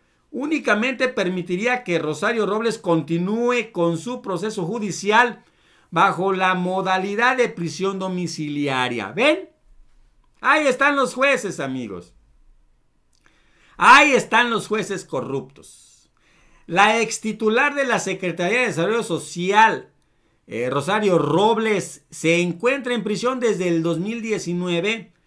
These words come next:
tras ser acusada por el caso de la estafa maestra. Recordemos que, miren, ella misma se ha evidenciado. Primero quería,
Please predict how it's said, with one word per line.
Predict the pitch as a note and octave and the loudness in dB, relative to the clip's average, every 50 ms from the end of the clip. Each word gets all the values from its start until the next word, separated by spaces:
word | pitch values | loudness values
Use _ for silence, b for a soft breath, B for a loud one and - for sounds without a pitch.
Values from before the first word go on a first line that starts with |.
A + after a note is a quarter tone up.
| _ _ _ _ _ - | _ _ _ _ _ -12
tras | - A#2 A#2+ A2 - | -8 -6 -6 -6 -2
ser | - D#3 G#3 A#3+ | -2 -2 0 2
acusada | B3 A#3+ - - F3+ E3+ D#3 - - F#3+ G#3 A3+ - G#3+ - | 0 0 -2 -2 -4 -4 -4 -4 -4 -2 0 2 2 0 0
por | F3 D#3+ | 0 0
el | D3+ D3+ D3+ C#3+ | 0 0 -2 -4
caso | - F#3+ G3+ G#3+ G#3+ G#3 A3 G#3 | -2 -2 -2 -2 -2 -4 -4 -4
de | F3+ D#3 C3+ | -4 -4 -4
la | A#2+ A2+ | -4 -6
estafa | A2 - - - D3 F3 - - E3+ F3 | -8 -8 -8 -4 -4 -4 -2 -2 -2 -2
maestra. | F3 E3 D#3 D3+ D3+ D3 C#3+ D3 D#3 D3 D3+ | -2 -2 -2 -2 -2 -4 -4 -4 -8 -8 -4
Recordemos | E3+ G3 F#3+ F#3+ G3+ G#3+ G3 G#3+ B3+ C4+ C4+ C#4 D4 C4 - | -6 -6 -4 -2 -4 -2 2 2 2 2 4 2 0 0 0
que, | - G#3 G3 | -2 -2 -2
miren, | G3+ A3 B3+ C4+ C4+ B3+ G#3 C#3 G#2+ - b b b b b b b b b b b | -2 0 -2 0 0 0 0 -2 -4 -10 b b b b b b b b b b b
ella | G3 A#3+ C4+ C#4 C4+ | -4 0 2 2 2
misma | C4 B3 B3+ C4 C4+ B3 B3+ B3+ B3+ B3+ C4 C4+ C4 C4+ C4 - _ _ _ | 2 0 -2 -2 -4 -4 -4 -4 0 2 4 4 4 2 -2 -10 _ _ _
se | _ - - E3 E3+ F3 F3+ F#3 F#3 | _ -10 -2 -2 0 0 2 2 4
ha | F#3+ G3+ G#3+ A3+ A#3+ A#3+ B3 B3 A#3+ A3+ G#3 F3 - - _ _ _ _ _ _ _ _ _ _ _ _ _ _ | 6 6 8 8 8 8 8 6 6 6 4 0 -4 -16 _ _ _ _ _ _ _ _ _ _ _ _ _ _
evidenciado. | - - G3+ A#3 B3 A#3+ A#3+ A#3+ A3+ - B3+ C#4+ C#4+ C#4+ B3+ D#3 - - _ _ _ _ _ _ _ _ _ _ _ _ _ _ _ _ - - | -2 0 0 2 4 4 4 2 2 -2 0 2 4 4 2 2 -6 -10 _ _ _ _ _ _ _ _ _ _ _ _ _ _ _ _ -4 0
Primero | F3+ G#3+ A#3 C#4 D4+ D#4 D4+ D4+ - | 0 2 4 4 6 6 4 4 4
quería, | B3 A3 G#3+ A3+ A#3+ B3+ C4 C4+ C#4 C4+ C4+ C4 - - - | 2 2 2 2 0 0 2 4 6 6 6 6 4 2 -8